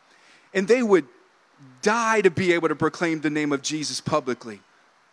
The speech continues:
Lord, what a shame if we had this opportunity in this great nation. We celebrated it this weekend,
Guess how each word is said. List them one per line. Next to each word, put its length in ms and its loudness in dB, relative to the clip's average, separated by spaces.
Lord, 180 6
what 120 4
a 60 4
shame 480 -2
if 120 0
we 120 -4
had 220 -4
this 180 -2
opportunity 640 -2
in 80 -2
this 180 -2
great 240 -4
nation. 280 0
We 100 -4
celebrated 720 0
it 120 -2
this 200 0
weekend, 440 -2